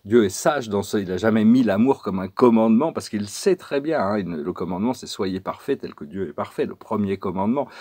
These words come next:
se rapprocher. Mais il faut pas non plus être perfectionniste, parce qu'on ne peut, la, la perfection est tellement infinie, on ne peut atteindre la perfection que, que, que par l'alignement avec notre présence je suis, qui est déjà parfaite, hein, cet alignement de la volonté, c'est, c'est,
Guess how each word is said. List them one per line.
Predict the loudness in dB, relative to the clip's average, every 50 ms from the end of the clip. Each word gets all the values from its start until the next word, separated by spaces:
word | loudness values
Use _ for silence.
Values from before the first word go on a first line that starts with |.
| -16 -18 -18 -16
se | -10 -6 0
rapprocher. | 2 2 2 2 0 -6 -4 -2 0 0 0
Mais | 0
il | -2
faut | -4 0
pas | 0 0
non | 0 0 -4
plus | -2 -2 -2
être | -2 0
perfectionniste, | -4 -6 -4 -4 -4 -2 -2 -2 -2 -4 -6
parce | -8 -12 -8
qu'on | -6 -6
ne | -6
peut, | -4 -6 -8 -8 -8 -10 -14 -14 -14 -10
la, | -10 -8 -6
la | -6 -6 -6
perfection | -6 -8 -8 -8 -8 -8 -4 -4 -4
est | -2
tellement | -2 -2 -2 0 0 0 0
infinie, | -2 -4 -6 -6 -2 -2 0
on | 0 -2
ne | -2
peut | -2 -2 -4 -2
atteindre | -2 -4 -2 0 0 2 2
la | 0 -2
perfection | -2 -4 -4 -4 -8 -8 -8 -6 -4 -4 -4
que, | -4 _ -4 -2 -2 -2 -4 -8 -18 -18 -18 -14 -6
que, | -6 -6
que | -4 -4 -4
par | 0 0 0 2
l'alignement | 2 2 2 2 0 -2 -2 0 0 2 2 2 0 0 0
avec | 0 0 0 -2 -4 -10
notre | -10 -8 -8 -10
présence | -8 -6 -6 -4 -4 -4 -6
je | -8 -10
suis, | -10 -8 -8 -8
qui | -6 -8
est | -6
déjà | -2 0 0 0 2 0 -2 0
parfaite, | 0 -4 -4 -4 -4 -4 -4 -4 -2 -6
hein, | -6
cet | -8 -8 -14 -18 -20 -16 -10
alignement | -6 -4 -2 0 2 2 2 2 2 0 0
de | 0
la | 0 0
volonté, | 0 0 -2 -2 -2 -4 -2 -2 -2 -2
c'est, | -4 -10 -14 -14 -14
c'est, | -16 -18 -18 -18 -18